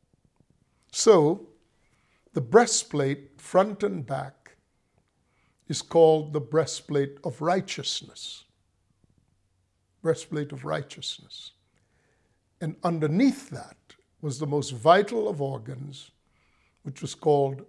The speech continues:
the heart. The heart. So I want to unpack that as we go forward. Everyone does not have the same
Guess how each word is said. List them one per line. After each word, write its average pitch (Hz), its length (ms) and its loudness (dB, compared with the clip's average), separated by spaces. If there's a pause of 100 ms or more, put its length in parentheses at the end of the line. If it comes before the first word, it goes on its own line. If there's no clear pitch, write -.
(100)
the 139 120 -6
heart. - 520 -12 (1000)
The 147 80 -14
heart. - 260 -8 (280)
So - 160 -12
I - 20 -6
want 170 320 -2
to 139 260 -6 (360)
unpack - 640 -6
that - 420 -20 (340)
as 139 220 -6
we 139 100 -6
go 131 160 -8
forward. - 440 -18 (4000)
Everyone 175 760 2
does 156 260 2
not 175 380 0
have 147 300 -2
the 147 100 -6
same 147 640 0